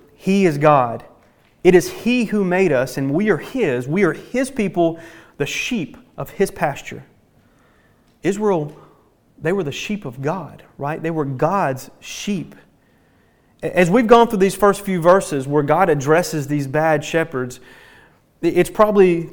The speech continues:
easy or common for us to view these sheep as the property of these shepherds, right? These kings. Here in America,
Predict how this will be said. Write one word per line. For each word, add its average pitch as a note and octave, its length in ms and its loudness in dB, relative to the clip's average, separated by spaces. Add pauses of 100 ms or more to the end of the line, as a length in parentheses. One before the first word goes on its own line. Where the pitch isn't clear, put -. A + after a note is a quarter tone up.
(600)
easy F#3+ 380 0
or D#3+ 80 2
common F3+ 500 0
for D#3+ 220 0
us D#3+ 220 2
to D#3 140 0
view D#3 280 -2
these D#3+ 200 -2
sheep F3+ 360 -6
as C#3+ 160 0
the C#3 100 -2
property F3 540 -2
of C#3+ 120 -2
these C#3+ 180 -2
shepherds, A2+ 520 -6
right? C3+ 180 -2
These C#3 200 -6
kings. A#2+ 640 -8 (920)
Here G3 200 6
in F#3+ 40 6
America, E3 600 2